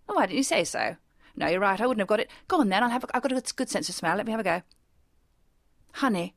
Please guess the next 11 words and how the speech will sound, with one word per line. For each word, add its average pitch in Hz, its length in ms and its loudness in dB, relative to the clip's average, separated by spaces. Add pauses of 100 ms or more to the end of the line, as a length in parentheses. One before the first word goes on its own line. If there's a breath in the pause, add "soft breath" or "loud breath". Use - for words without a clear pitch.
(240)
No. 175 280 -2 (200)
Sugar. 160 400 0 (680)
Hunt-, - 220 -2
mon-, 180 240 -4
it's, - 140 -8 (140)
it's 202 160 -2
molasses, 196 500 -2
isn't 196 160 -2
it? - 160 -2
Molasses. 196 440 0
Aha. 185 280 2